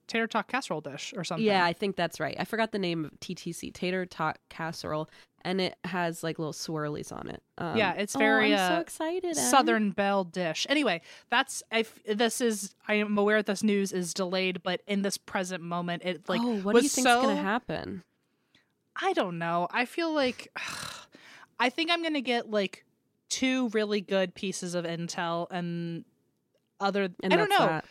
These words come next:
Speaker 1: I don't know. So Jill and Derek are in this, and they're gonna talk about their experience, and they're pissed. I'm pretty sure they are, like, fully removed from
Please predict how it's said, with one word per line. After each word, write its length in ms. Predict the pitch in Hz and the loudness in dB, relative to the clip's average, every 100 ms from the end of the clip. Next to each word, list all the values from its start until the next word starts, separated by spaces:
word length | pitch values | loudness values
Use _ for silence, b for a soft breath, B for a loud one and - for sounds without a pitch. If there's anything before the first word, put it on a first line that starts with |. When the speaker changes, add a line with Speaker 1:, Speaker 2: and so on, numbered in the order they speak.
| B B B B _ _ _ _ _ _ - | B B B B _ _ _ _ _ _ -6
Speaker 1:
I 120 | 294 | -4
don't 160 | 320 330 | 0 0
know. 80 | 202 | -2
So 380 | - 269 240 208 | 2 4 4 2
Jill 440 | 180 247 240 - | -2 2 2 4
and 160 | 294 233 | 2 4
Derek 360 | 202 196 185 | 4 2 0
are 80 | 190 | -2
in 180 | 175 175 | -2 -2
this, 240 | 175 175 | -2 -2
and 100 | 180 | -2
they're 120 | 180 180 | -2 -2
gonna 160 | 175 | -4
talk 240 | - 175 - | -4 -4 -4
about 240 | 175 170 | -6 -4
their 140 | 180 | -4
experience, 520 | 170 - 175 160 165 175 | -4 -6 -6 -4 -4 0
and 200 | 202 190 | 0 2
they're 180 | 277 381 | 2 2
pissed. 460 | - 240 147 - | 0 -2 -2 -2
I'm 160 | 214 294 | 0 -2
pretty 340 | - - 285 | -2 -2 0
sure 220 | 240 240 190 | 0 0 0
they 220 | 190 180 | 0 0
are, 140 | 175 | 0
like, 180 | 170 165 | -2 -6
fully 320 | - 190 175 | -4 -2 -2
removed 400 | 170 170 170 165 | -4 -4 -2 -4
from 560 | - 180 165 156 151 | -6 -4 -4 -4 -8